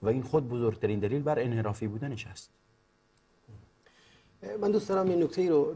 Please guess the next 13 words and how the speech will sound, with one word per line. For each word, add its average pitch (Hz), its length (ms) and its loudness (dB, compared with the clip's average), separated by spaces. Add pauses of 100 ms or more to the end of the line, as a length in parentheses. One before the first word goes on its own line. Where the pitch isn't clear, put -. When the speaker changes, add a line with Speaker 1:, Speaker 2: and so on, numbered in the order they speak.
Speaker 2:
در 127 100 -2
رابطه 117 220 -4
با 143 80 2
این 139 100 2
موضوع 131 380 0 (200)
کلی‌تر 139 440 2
بگم. 107 220 -6 (220)
Speaker 1:
بفرمایید. 92 300 -4 (300)
Speaker 2:
و 147 280 0
اون 170 140 6
این 214 160 6
هست 147 280 -2
که 143 280 6